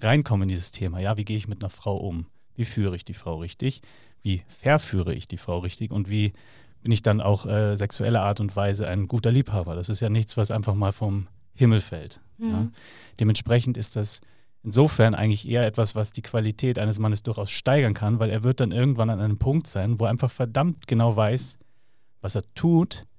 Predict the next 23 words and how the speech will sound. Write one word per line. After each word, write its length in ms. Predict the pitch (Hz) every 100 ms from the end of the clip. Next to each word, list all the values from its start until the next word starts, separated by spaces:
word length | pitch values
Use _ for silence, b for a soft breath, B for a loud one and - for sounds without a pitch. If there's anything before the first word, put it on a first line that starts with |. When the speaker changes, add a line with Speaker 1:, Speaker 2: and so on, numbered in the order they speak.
| - -
Speaker 1:
und 140 | - 113
dann 120 | 107
tut 200 | - 117
er 80 | 107
das, 420 | - 143 - -
was 160 | 101
der 80 | -
Frau 240 | 104 110 107
am 100 | 104
besten 360 | 156 - -
tut, 240 | - 110 107
und 100 | 104
dadurch 240 | 104 101
ist 140 | 104 -
die 60 |
Frau 460 | - - 120 180 - - - - - - -
in 100 | 101
Wechselwirkung 680 | 180 - 98 87 92 110
auch 140 | - -
wieder 140 | 95
verdammt 320 | - 85 78
glücklich. 400 | 113 - 95 - - - - - - -
Also 340 | 98 92 78